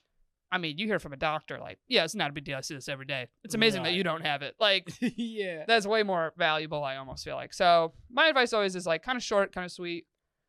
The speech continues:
Speaker 1: hop to it. And if anything, the only times I've had the conversation feel a little difficult or felt the person really was then, like, kinda standoffish or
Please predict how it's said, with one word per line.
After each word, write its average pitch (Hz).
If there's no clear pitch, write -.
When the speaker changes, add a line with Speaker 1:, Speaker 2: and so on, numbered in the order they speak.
Speaker 1:
hop 196
to 165
it. 156
And 180
if 226
anything, 302
the 214
only 208
times 190
I've 170
had 165
the 202
conversation 254
feel 214
a -
little 180
difficult 185
or 170
felt 180
the 175
person 170
really 170
was 165
then, 165
like, 156
kinda 170
standoffish 160
or 147